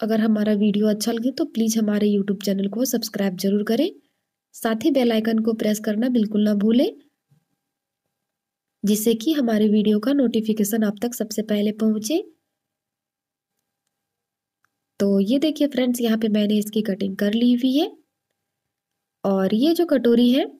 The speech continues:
ये वेस्टेज है, इसके जगह पर हम बड़ी कटोरी रेडी करेंगे। तो इसके लिए मैंने यहाँ पे बचा हुआ फैब्रिक ले लिया हुआ है और कटोरी को हम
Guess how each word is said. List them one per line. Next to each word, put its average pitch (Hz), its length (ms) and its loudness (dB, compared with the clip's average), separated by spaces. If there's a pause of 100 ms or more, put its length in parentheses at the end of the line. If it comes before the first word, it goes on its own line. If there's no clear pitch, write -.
ये 208 140 0
वेस्टेज 214 440 0
है, 311 80 2
इसके 254 240 0
जगह 226 240 2
पर 220 160 -2
हम 254 200 0
बड़ी 208 200 2
कटोरी 208 340 2
रेडी 208 260 2
करेंगे। 233 400 2 (1600)
तो 247 80 2
इसके 277 260 0
लिए 349 160 4
मैंने 294 260 2
यहाँ 277 120 4
पे 294 120 0
बचा 240 260 0
हुआ 240 200 2
फैब्रिक 220 360 0
ले 220 100 2
लिया 220 240 4
हुआ 226 240 0
है 320 160 -2 (640)
और 190 280 0
कटोरी 294 360 2
को 302 160 2
हम 302 280 0